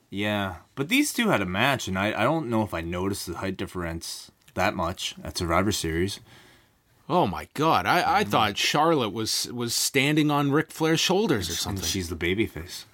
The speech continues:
Speaker 2: She just towered over Alexa, says that Alexa doesn't have the size, speed, or pedigree to be the woman. You've got to beat the woman.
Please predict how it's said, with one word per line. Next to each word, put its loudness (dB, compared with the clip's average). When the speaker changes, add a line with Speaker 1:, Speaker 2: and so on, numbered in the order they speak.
Speaker 2:
She 0
just -2
towered 4
over 4
Alexa, 0
says 2
that -2
Alexa 2
doesn't 4
have 2
the 0
size, 4
speed, 2
or 4
pedigree 0
to 0
be 2
the 2
woman. 2
You've -4
got 0
to -4
beat -2
the -4
woman. -6